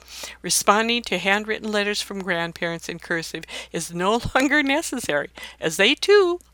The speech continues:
learn how to use email, Facebook, and Skype." And then the third comment comes from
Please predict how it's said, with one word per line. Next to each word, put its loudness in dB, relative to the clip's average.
learn 0
how 0
to -6
use -4
email, -4
Facebook, -2
and -6
Skype." -4
And 2
then 0
the -2
third -4
comment 0
comes -2
from -2